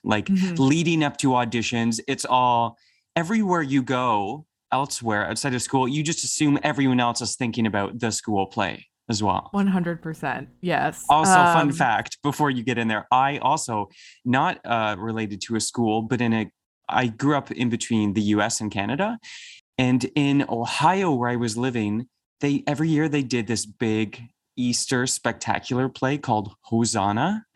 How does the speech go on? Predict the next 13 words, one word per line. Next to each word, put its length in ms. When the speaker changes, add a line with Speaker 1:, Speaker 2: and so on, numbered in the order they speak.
Speaker 1:
which 340
was 160
Speaker 2:
Oh. 120
Speaker 1:
sort 180
of 100
like 260
the, 200
the 200
death 320
and 180
resurrection 640
of 160
Jesus. 760